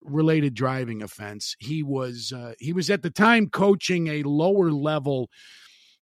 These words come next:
pro basketball team, a C League team or something like that. So he loses his team in Des Moines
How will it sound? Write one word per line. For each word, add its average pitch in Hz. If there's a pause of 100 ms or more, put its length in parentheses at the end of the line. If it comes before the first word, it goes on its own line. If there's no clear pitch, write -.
pro 180
basketball 139
team, 131
a 110
C 175
League 131
team 120
or 117
something 120
like 104
that. 107
So 131
he 127
loses 175
his 143
team 147
in 131
Des 123
Moines 139